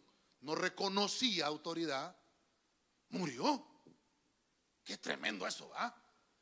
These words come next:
Hermano, qué tremendo, ¿va? Pero le dan el trono a Salomón, porque Salomón reconocía, mire. Y entonces viene, viene David y le dice: "¿Sabes qué, Salomón?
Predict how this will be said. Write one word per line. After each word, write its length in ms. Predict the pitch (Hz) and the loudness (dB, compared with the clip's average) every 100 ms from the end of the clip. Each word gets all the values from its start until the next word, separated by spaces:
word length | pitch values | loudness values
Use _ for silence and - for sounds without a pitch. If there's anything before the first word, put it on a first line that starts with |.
| - | -6
Hermano, 560 | 170 - - 247 214 | -6 -4 0 0 0
qué 120 | - - | -4 -6
tremendo, 560 | - - - 160 - | -6 -4 -4 -4 -12
¿va? 200 | - - - _ _ _ _ _ _ _ _ _ _ _ - - - - - - _ _ _ _ - | -14 -16 -18 _ _ _ _ _ _ _ _ _ _ _ -6 -4 -4 -10 -18 -20 _ _ _ _ -10
Pero 180 | 160 156 | -4 -2
le 120 | 139 | 0
dan 200 | 147 190 | 2 0
el 120 | 180 | -2
trono 460 | 180 208 269 262 - | 0 2 0 -4 -8
a 80 | - | -4
Salomón, 680 | - - - 117 208 240 - _ _ _ _ _ _ _ _ _ _ - | -4 -4 -8 -4 -4 -4 -8 _ _ _ _ _ _ _ _ _ _ -6
porque 260 | 196 208 | -2 0
Salomón 480 | - 175 156 196 262 | 0 0 2 2 2
reconocía, 760 | 226 - 175 175 180 180 165 - | 2 -2 -10 -8 -4 -4 -4 -6
mire. 320 | 208 277 254 - _ - - - 196 | -8 -8 -10 -16 _ -20 -20 -8 0
Y 100 | 214 | 0
entonces 420 | 190 269 285 269 | 2 2 2 2
viene, 380 | 285 294 240 - - 165 | 2 4 2 0 -12 -4
viene 220 | 247 262 | -2 0
David 220 | 247 262 | 2 2
y 40 | |
le 60 | 262 | 2
dice: 160 | 214 226 | 2 4
"¿Sabes 320 | 233 240 - | 6 4 4
qué, 140 | 285 | 4
Salomón? 540 | 233 220 208 226 226 | 4 2 0 -2 -4